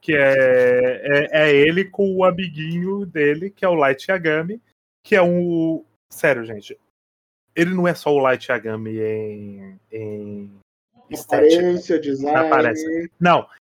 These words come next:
Speaker 1: ele começa e ele tem, ele, ele, de-, ele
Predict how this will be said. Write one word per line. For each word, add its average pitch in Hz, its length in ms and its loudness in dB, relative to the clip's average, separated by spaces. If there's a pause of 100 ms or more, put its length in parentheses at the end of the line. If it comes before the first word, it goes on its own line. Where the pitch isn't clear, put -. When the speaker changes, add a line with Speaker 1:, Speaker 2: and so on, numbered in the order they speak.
Speaker 1:
ele 208 280 2
começa 156 840 0 (440)
e 170 120 2
ele 180 180 4
tem, 185 720 -2
ele, 160 420 0
ele, 147 1080 -2
de-, 156 280 -4
ele 156 340 0